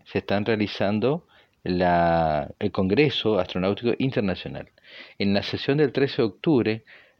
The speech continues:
la nasa anunció la firma de ocho países a los acuerdos Artemisa. Son las agencias espaciales de las siguientes naciones: Estados Unidos, Australia, Canadá, Japón, Luxemburgo, Italia, Emiratos Árabes Unidos y el Reino Unido.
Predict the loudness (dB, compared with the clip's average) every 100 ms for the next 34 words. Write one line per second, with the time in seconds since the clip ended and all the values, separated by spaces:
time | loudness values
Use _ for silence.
0 | -4 0 0 0 0 2 2 2 0 0
1 | 0 0 -2 0 2 4 4 2 -2 0
2 | 0 0 0 0 0 -2 0 0 -2 -4
3 | 2 2 2 -2 -6 -6 -6 -8 -14 -20
4 | _ -20 -20 -20 -20 _ -2 0 2 0
5 | 0 0 0 -2 -2 -6 0 2 2 2
6 | 0 -2 -2 0 -2 -2 -4 -6 -8 -8
7 | -10 -10 -2 2 2 2 0 0 2 0
8 | -2 _ -6 -6 -2 2 2 2 0 -2
9 | -2 2 4 2 0 -6 -4 -2 0 0
10 | 0 -4 -12 -20 -8 0 0 2 -4 0
11 | 2 2 2 0 -2 -2 2 2 2 0
12 | -4 -16 -18 -20 -6 0 2 4 2 0
13 | 0 2 2 2 0 2 2 0 -2 2
14 | 2 2 2 2 2 -2 -4 -8 -12